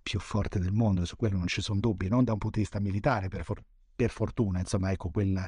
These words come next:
quel sorpasso è estremamente lontano, cioè i rapporti tra Stati Uniti e Cina da un punto di vista militare sono, eh, abissali, ma da un punto di vista economico, insomma, poco per volta stanno arrivando. Cercate di relazionarvi con più cinesi possibili, perché è la prima volta nella storia del mondo in cui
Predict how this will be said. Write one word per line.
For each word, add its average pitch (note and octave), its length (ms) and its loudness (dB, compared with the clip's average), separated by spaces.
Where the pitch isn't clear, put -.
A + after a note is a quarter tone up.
quel B2 180 4
sorpasso B2+ 520 0
è - 20 2
estremamente G#2+ 560 -2
lontano, F#2 500 0
cioè G2 140 0
i F#2 80 2
rapporti G2+ 440 -2
tra - 120 -2
Stati G2+ 300 -2
Uniti G#2 240 2
e F#2+ 40 0
Cina A2 380 2
da G2+ 80 -2
un G2 60 0
punto G#2 220 -2
di - 20 2
vista G2 180 -2
militare G#2+ 460 2
sono, G#2 340 -2
eh, B2 100 -2
abissali, G#2 760 0
ma G2+ 180 2
da G#2+ 120 2
un G#2 40 0
punto A2+ 160 0
di A#2 60 4
vista A#2 180 0
economico, G2 440 2
insomma, F2 240 -2
poco G2 160 0
per G2 100 0
volta A#2+ 240 0
stanno G2 220 -2
arrivando. F#2 440 -2
Cercate C#3+ 420 2
di A#2 100 2
relazionarvi A2+ 580 2
con A2+ 140 0
più - 120 -10
cinesi B2 360 0
possibili, D#3+ 480 0
perché G2 180 -2
è G2+ 60 4
la F#2+ 60 0
prima A#2+ 200 2
volta A#2+ 300 2
nella G#2+ 240 0
storia A2 420 2
del A2 240 2
mondo B2+ 460 2
in G2 120 0
cui A2+ 400 2